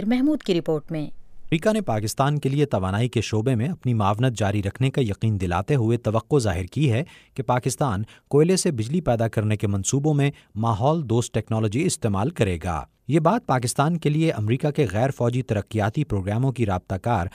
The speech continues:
Speaker 2: سفیر رابن رافیل نے جمعے کو اسلام آباد میں وفاقی وزیر خزانہ اسحاق ڈار سے ملاقات میں کہی۔ ایک سرکاری بیان کے مطابق وزیر خزانہ نے امریکی عہدیدار کو بتایا کہ توانائی کا شعبہ حکومت کی اولین ترجیحات میں سے ایک ہے اور حکومت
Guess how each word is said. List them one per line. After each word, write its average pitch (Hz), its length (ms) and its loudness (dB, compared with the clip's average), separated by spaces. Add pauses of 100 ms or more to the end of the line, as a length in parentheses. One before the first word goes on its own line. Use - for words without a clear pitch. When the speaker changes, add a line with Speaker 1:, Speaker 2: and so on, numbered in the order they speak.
(160)
Speaker 2:
سفیر 151 440 0
رابن 120 320 2
رافیل 131 360 2
نے 120 160 2
جمعے 143 300 0
کو - 100 -4
اسلام 101 300 -2
آباد 107 280 0
میں 123 140 2
وفاقی 117 400 -2
وزیر 101 280 0
خزانہ 104 460 -2
اسحاق 104 320 -2
ڈار 98 220 -2
سے 117 180 -4
ملاقات 87 500 -2
میں 147 80 0
کہی۔ 80 300 -2 (300)
ایک 151 140 0
سرکاری 170 380 2
بیان 156 300 2
کے 165 100 -2
مطابق 123 460 0
وزیر 110 240 0
خزانہ 107 360 -2
نے 147 160 2
امریکی 120 420 -2
عہدیدار 107 400 0
کو - 120 -6
بتایا 98 440 -2 (340)
کہ 131 60 0
توانائی 127 400 2
کا 180 120 -2
شعبہ 131 340 0
حکومت 127 420 -2
کی 123 100 0
اولین 104 340 0
ترجیحات 101 580 -4
میں 104 60 0
سے - 120 -8
ایک 98 300 -4
ہے 151 120 2 (260)
اور 117 120 -2
حکومت 113 480 0